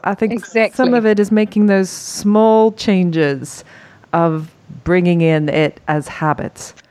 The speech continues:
Speaker 2: Exactly, and I think not beating yourself up, you know, you, you're doing right in some ways, in some ways you might not be able to control it,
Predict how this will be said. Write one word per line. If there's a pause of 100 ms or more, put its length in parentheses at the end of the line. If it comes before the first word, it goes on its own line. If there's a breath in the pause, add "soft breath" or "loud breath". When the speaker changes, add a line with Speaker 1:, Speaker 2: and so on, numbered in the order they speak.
(920 loud breath)
Speaker 2:
Exactly,
and
I
think
not
beating
yourself
up,
you
know,
you,
you're
doing
right
in
some
ways,
in
some
ways
you
might
not
be
able
to
control
it,